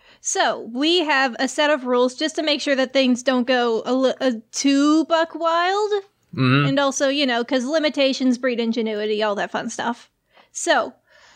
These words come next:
Speaker 1: the first rule is we have to use what's already there in the canon,
Speaker 2: Mm-hmm.
Speaker 1: no adding anything. So, um, basically, if you imagine everything that makes up Harry Potter, like the characters, the locations, the spells, as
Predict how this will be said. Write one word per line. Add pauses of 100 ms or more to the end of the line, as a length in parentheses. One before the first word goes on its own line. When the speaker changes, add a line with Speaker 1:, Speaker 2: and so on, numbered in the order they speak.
(400)
Speaker 1:
the
first
rule
is
we
have
to
use
what's
already
there
in
the
canon, (420)
Speaker 2:
Mm-hmm.
Speaker 1:
no
adding
anything.
So,
um, (220)
basically,
if
you
imagine
everything
that
makes
up
Harry
Potter,
like
the
characters,
the
locations,
the
spells,
as